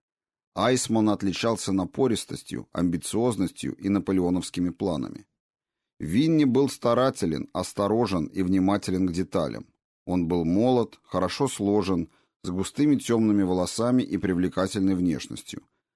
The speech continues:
Однако на его лице лежала печать озабоченности.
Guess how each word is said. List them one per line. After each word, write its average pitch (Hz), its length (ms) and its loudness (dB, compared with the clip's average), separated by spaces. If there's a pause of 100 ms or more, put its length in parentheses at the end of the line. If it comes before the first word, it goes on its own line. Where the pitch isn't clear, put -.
(140)
Однако 87 460 -2
на 87 120 2
его 85 220 0
лице 82 380 -2
лежала 104 420 2
печать 85 420 -4
озабоченности. 87 880 -4